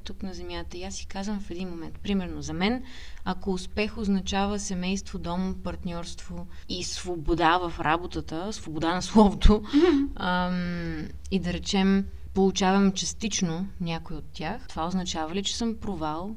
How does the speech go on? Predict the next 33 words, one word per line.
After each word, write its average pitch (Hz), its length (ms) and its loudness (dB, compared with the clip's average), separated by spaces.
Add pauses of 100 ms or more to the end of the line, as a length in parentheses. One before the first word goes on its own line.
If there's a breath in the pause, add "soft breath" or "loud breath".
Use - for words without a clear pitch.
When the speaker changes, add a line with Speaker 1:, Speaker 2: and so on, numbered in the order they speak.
(140)
Speaker 1:
Това - 160 -8
означава 175 440 -6
ли, 196 60 -4
че 190 140 -6
нещо 170 280 -6
не 160 160 -6
е 160 40 -6
наред 151 300 -6
с - 240 -8
мен? 147 300 -6 (280 loud breath)
И 165 60 -8
някак 175 560 -8 (200)
не 165 140 -4
си 262 160 -6
давам 233 420 4
сметка, 208 500 -2
че 202 140 -2
може 202 300 4
би 226 100 -4
имам 247 220 -2
уникален 240 540 -2
път 269 260 -6
и 277 120 -2 (160)
може 349 360 8
би 330 120 0
в - 80 -8
моите 320 320 0
карти 277 440 -2
не 277 300 -2
е 311 60 -2
да 311 80 -4
бъда 254 280 0
майка, 160 440 -6